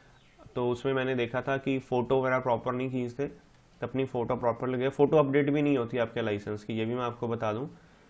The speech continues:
उसके बाद यहाँ पर नीचे जाएंगे, save and photo and signature image files को आप सेव कर दीजिए। ये आपका प्रोसेस डन हो गया। उसके बाद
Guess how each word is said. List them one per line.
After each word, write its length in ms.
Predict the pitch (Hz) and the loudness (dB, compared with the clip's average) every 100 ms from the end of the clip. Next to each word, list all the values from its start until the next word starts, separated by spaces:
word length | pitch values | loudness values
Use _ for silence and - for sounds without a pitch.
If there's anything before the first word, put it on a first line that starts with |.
| - - | -18 -10
उसके 240 | 117 - | -6 0
बाद 220 | 120 120 117 | 4 4 4
यहाँ 160 | 117 | -2
पर 140 | 117 120 | -2 -2
नीचे 280 | 113 123 | -2 -2
जाएंगे, 380 | 117 107 107 123 | -2 -2 -2 -4
save 320 | 127 123 120 | -2 0 0
and 260 | 120 120 120 123 120 117 - - - - - - | 0 0 0 0 0 -4 -8 -20 -20 -20 -12 0
photo 280 | 120 123 123 | 0 2 0
and 180 | 120 120 | -2 -2
signature 420 | 113 113 113 113 | -2 -2 -2 -2
image 260 | 117 113 | -4 -2
files 240 | 117 110 107 | -2 -2 -2
को 100 | 113 | -2
आप 100 | 107 | -2
सेव 260 | - 104 104 | -2 -4 -2
कर 120 | 113 | -2
दीजिए। 400 | 117 117 120 151 - - 104 | -2 -2 -4 -6 -8 -12 -4
ये 100 | 110 | 0
आपका 480 | 110 - 113 113 | 0 0 0 0
प्रोसेस 560 | 107 - 110 107 113 110 | -2 -4 -6 -4 -4 -4
डन 160 | 110 117 | -6 -4
हो 160 | 127 | -4
गया। 240 | 113 123 127 | -4 -4 -6
उसके 340 | - - 113 | -8 -10 -8
बाद 340 | 104 107 107 | -4 -2 -2